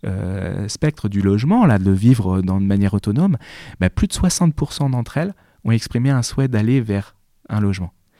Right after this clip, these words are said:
Et donc la question, c'est pas de se dire, bah, en fait, euh, oui, mais il y a une incapacité, il y a des difficultés, et cetera, mais c'est de se dire, bah, alors, comment y aller ensemble ? Euh, comment l'accompagner dans ce processus d'aller vers ? Et donc, euh, là, ça veut dire, bah, des étapes. Des étapes, ça veut dire, euh, peut-être dans un premier temps de travailler sur, euh,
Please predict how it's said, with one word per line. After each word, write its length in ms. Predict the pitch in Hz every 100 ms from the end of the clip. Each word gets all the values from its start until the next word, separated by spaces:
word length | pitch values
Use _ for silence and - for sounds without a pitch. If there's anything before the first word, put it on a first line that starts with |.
| - - -
Et 100 | 104
donc 220 | 123 139
la 100 | 127
question, 340 | 117 120 - 208
c'est 140 | -
pas 140 | - 113
de 80 |
se 100 | -
dire, 220 | 107 123 117
bah, 220 | 101 92
en 60 |
fait, 240 | - 120 -
euh, 80 | 92
oui, 200 | 113 117
mais 140 | 98
il 60 | 92
y 20 |
a 40 |
une 140 | 95 92
incapacité, 580 | 85 95 92 - - 113
il 100 | 107
y 20 |
a 60 |
des 180 | 90 95
difficultés, 520 | 87 - - 87 87
et 40 | 104
cetera, 360 | - 131 170
mais 100 | 156
c'est 140 | 101 95
de 40 |
se 60 | 110
dire, 180 | 165 135
bah, 80 |
alors, 120 | 95 92
comment 520 | 113 139 143 113 - _ 110
y 140 | 101
aller 140 | 104
ensemble ? 440 | 110 139 - 165 101 _ - _ -
Euh, 100 | 107
comment 240 | 120 117 127
l'accompagner 540 | 113 - 131 165 226
dans 140 | 196 123
ce 60 |
processus 600 | - 110 107 101 156 - - - -
d'aller 280 | 113 110 104
vers ? 260 | 104 90 - - - - -
Et 80 | 107
donc, 220 | 135 -
euh, 100 | 117
là, 180 | 117 196
ça 140 | -
veut 120 | 117
dire, 240 | 110 151 175
bah, 200 | 113 110
des 240 | 107 104
étapes. 300 | 160 110 - - _ _ _ _ _ -
Des 160 | 101 104
étapes, 280 | 123 180
ça 100 | -
veut 100 | 113 110
dire, 200 | 139 131
euh, 100 | 110
peut-être 480 | 113 120 - -
dans 220 | 104 113 113
un 60 |
premier 300 | - 110 110
temps 200 | - 131
de 60 | 139
travailler 440 | - 104 107 110
sur, 300 | 113 120 107
euh, 100 | 104